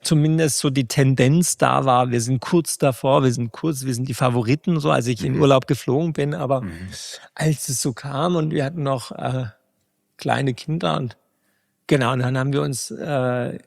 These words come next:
Speaker 1: das war wie so ein, es war wie so ein Ankommen. Also es
Speaker 2: Mhm.
Speaker 1: war wie so, ich war zwar nicht zu Hause, aber ich bin so angekommen in meinem Bild, in meinem Traum. Und ich weiß noch, wie ich, äh,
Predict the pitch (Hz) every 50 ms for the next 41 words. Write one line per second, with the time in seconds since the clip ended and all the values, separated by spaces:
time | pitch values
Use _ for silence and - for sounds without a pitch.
0 | _ _ - - - - - 123 113 120 139 165 160 - 156 160 160 156 156 156
1 | 151 147 143 131 113 - _ _ _ _ _ _ _ _ _ _ _ _ _ _
2 | _ _ _ _ _ _ - - - 160 143 139 165 165 185 175 156 - - 143
3 | 147 180 175 - - 139 120 120 107 110 107 107 107 107 - - 123 127 135 117
4 | 113 147 151 143 135 156 165 156 - 165 160 160 - - 160 151 147 - - 151
5 | 147 143 - - 143 127 143 151 139 160 135 127 120 107 - - 147 143 139 135
6 | 131 - 156 - - 135 156 160 151 151 - - - 151 135 127 120 117 113 113
7 | 110 117 120 123 117 110 - - 147 156 147 127 127 120 113 110 - - - -
8 | 127 135 151 165 170 160 - - - - - - - - - - 156 123 - 143
9 | 139 165 156 - 180 147 113 139 143 139 135 120 - - - - 143 131 127 123
10 | 123 127 -